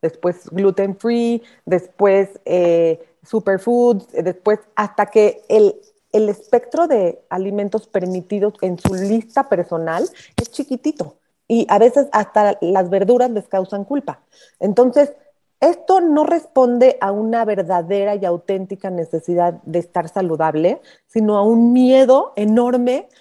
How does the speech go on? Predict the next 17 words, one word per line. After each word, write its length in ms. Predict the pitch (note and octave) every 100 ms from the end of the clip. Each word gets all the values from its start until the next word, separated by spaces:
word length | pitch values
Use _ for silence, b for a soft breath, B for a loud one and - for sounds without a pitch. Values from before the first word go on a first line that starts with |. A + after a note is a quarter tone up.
| b _
a 100 | G#3+
no 380 | A3 A#3+ B3 -
cumplir 560 | C4+ B3 A#3 B3+ C#4+
con 160 | D4 C#4+
las 160 | A#3+ G3+
expectativas 800 | - - F#3+ F#3+ F3+ G3+ G3+ F#3
de 80 |
apariencia 720 | E3+ - E3 F3+ F3 E3+ G3+
que 120 | G#3+ E3+
tienen 400 | G3 G3 G#3+ G3
de 120 | E3
sí 200 | - G#3+
mismas 460 | A3+ G3 G3 B3+ - b b b _
o 140 | G3+
que 120 | - G3+
la 220 | G3 F#3
sociedad 720 | F#3+ F#3 G3+ F#3+ G3+ A#3